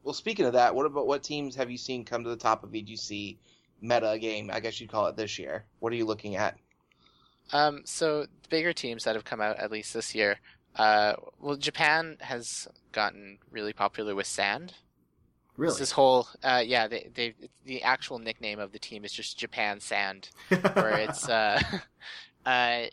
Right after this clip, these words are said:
Speaker 2: a Mega Salamence team with, uh, Tyranitar and Excadrill. And it has a few
Speaker 3: Hmm.
Speaker 2: other things as well, like, uh, Rotom Wash and, um,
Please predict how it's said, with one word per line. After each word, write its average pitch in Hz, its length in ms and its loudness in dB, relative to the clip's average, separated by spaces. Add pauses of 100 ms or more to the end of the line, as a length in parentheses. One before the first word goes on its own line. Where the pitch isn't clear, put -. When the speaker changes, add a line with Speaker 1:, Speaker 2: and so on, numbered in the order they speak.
Speaker 2:
a 120 100 -6
Mega 135 220 -4
Salamence 117 600 -4
team 110 400 -10
with, 110 200 -6 (240)
uh, 101 360 -2 (120)
Tyranitar 107 1000 0
and 98 480 -12 (100)
Excadrill. 127 500 -4 (380)
And - 640 -18
it - 20 -6
has 120 180 -2
a 117 40 -12
few 110 180 -6
Speaker 3:
Hmm. 101 40 0
Speaker 2:
other 101 140 -2
things 98 240 -10
as 95 100 -12
well, 92 180 -4
like, 90 240 -6
uh, 90 460 -2
Rotom 92 280 -6
Wash 92 440 0
and, 95 280 -10
um, 90 440 -2